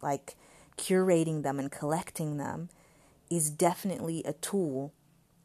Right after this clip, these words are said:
for helping you hold on and helping you remember,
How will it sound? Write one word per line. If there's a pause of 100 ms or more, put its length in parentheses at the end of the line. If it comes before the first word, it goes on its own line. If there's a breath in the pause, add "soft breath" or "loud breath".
(340)
for
helping
you
hold
on
and
helping
you
remember,